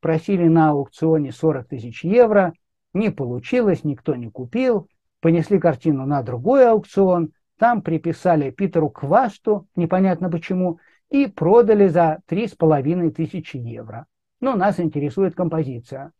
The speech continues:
Ну что ж, традиционная гравюрка,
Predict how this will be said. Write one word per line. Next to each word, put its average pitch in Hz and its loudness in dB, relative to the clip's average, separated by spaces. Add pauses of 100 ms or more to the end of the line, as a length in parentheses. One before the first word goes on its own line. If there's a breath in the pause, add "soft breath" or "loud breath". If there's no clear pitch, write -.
(260)
Ну 269 2
что - -12
ж, - -20 (800)
традиционная 233 0
гравюрка, 160 0